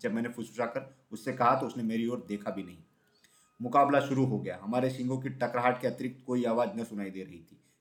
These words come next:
चैंग ने अपने सींग से मेरे सींगों पर टक्कर मारी और गहरी सांस लेते हुए मैं लड़खड़ा गया। मेरी ऊर्जा खत्म हो गई थी, हो गई थी।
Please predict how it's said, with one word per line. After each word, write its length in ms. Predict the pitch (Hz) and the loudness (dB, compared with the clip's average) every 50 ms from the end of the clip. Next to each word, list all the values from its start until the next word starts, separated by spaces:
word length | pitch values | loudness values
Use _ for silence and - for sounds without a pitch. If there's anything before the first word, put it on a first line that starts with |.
| _ _ | _ _
चैंग 260 | - 131 131 135 139 | 2 4 4 4 4
ने 100 | 143 139 | 2 2
अपने 200 | 135 - 135 131 | 0 0 0 -2
सींग 220 | 127 - 135 135 131 | -2 -2 -2 -2 0
से 100 | 131 127 | 0 0
मेरे 200 | 120 120 123 123 | 0 0 -2 -2
सींगों 280 | - 117 113 117 120 | -2 -4 -4 -4 -4
पर 80 | - 104 | -4 -6
टक्कर 380 | - - 117 110 - - 123 | -6 -6 -8 -6 -4 -2 -2
मारी 240 | 123 123 120 120 127 | -2 -2 -2 0 0
और 140 | 123 120 101 | -2 -2 -2
गहरी 240 | 101 104 107 120 117 | -2 -2 -2 -2 -4
सांस 300 | 117 117 113 113 113 - | -4 -6 -6 -6 -6 -6
लेते 180 | 113 107 - | -6 -6 -6
हुए 140 | 110 107 120 | -6 -6 -6
मैं 120 | 123 117 107 | -6 -6 -6
लड़खड़ा 380 | 98 104 104 101 - 113 110 110 - - - - | -4 -4 -4 -4 -2 -2 -4 -4 -4 -10 -18 -20
गया। 280 | 92 90 87 - - - - _ _ _ _ _ _ _ _ _ _ _ _ - | -20 -18 -16 -16 -18 -18 -20 _ _ _ _ _ _ _ _ _ _ _ _ -4
मेरी 180 | 120 131 147 156 | 0 2 4 6
ऊर्जा 320 | 151 135 123 - 139 143 | 6 6 6 4 2 0
खत्म 340 | - - - - 131 135 127 | -2 -2 0 -2 -2 0 -2
हो 120 | 107 107 98 | -6 -8 -8
गई 220 | 95 95 87 85 | -10 -10 -12 -12
थी, 60 | - - _ _ _ _ _ _ _ _ _ _ - | -16 -20 _ _ _ _ _ _ _ _ _ _ 0
हो 140 | 135 135 120 | 0 2 2
गई 240 | 110 120 117 113 | 4 4 4 2
थी। 220 | 101 - - - | 0 -2 -8 -20